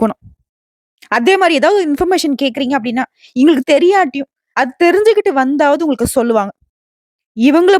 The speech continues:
பொறுத்த வரைக்கும் மதிப்பு கொடுத்தா உயிரையும் கொடுப்பாங்க. தன்மானத்துக்கு ஒரு இழுக்குன்னா தலையே போனாலும் தலை வணங்க மாட்டாங்க. இவங்களுடைய தன்மானத்துக்கு மட்டும் உயர்வா ஒரு விஷயத்தை யாராவது செஞ்சுட்டாங்க அப்படின்னா, அவங்களுக்காக தன்னோட தலையும் வெட்டி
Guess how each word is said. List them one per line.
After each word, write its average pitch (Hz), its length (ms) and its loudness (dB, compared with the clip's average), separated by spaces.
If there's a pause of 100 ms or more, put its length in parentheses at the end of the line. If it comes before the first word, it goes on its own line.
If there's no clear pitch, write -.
பொறுத்த 277 220 0
வரைக்கும் 277 380 -2 (640)
மதிப்பு 226 640 0
கொடுத்தா 277 320 0 (300)
உயிரையும் 254 500 0
கொடுப்பாங்க. 208 380 -2 (1500)
தன்மானத்துக்கு 320 640 0
ஒரு 269 60 -2
இழுக்குன்னா 330 480 0 (320)
தலையே 226 400 0
போனாலும் 233 520 0
தலை 214 260 0
வணங்க 208 340 0
மாட்டாங்க. 180 380 -4 (800)
இவங்களுடைய 220 280 -2
தன்மானத்துக்கு 330 680 0
மட்டும் 294 380 0 (240)
உயர்வா 359 460 2
ஒரு 339 160 0
விஷயத்தை 269 300 -2
யாராவது 240 360 2
செஞ்சுட்டாங்க 247 460 -2
அப்படின்னா, 208 340 -4 (260)
அவங்களுக்காக 269 720 0 (120)
தன்னோட 208 260 0
தலையும் 233 300 0
வெட்டி 233 240 -4